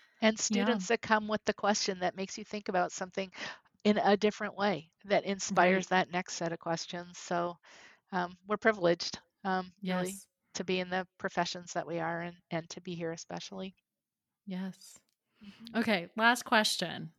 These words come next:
Speaker 1: All right.
Speaker 2: Same question I ask everybody.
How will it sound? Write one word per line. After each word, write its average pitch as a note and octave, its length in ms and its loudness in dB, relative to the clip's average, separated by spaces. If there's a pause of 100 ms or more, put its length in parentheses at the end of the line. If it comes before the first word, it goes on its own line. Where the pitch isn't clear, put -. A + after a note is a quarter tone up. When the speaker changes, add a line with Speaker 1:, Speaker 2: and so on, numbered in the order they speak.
(180)
Speaker 1:
All F3 60 -6
right. F#3 260 -2 (260)
Speaker 2:
Same A#3+ 300 4
question B3 300 8
I A3+ 60 6
ask G#3+ 280 4
everybody. F3+ 560 0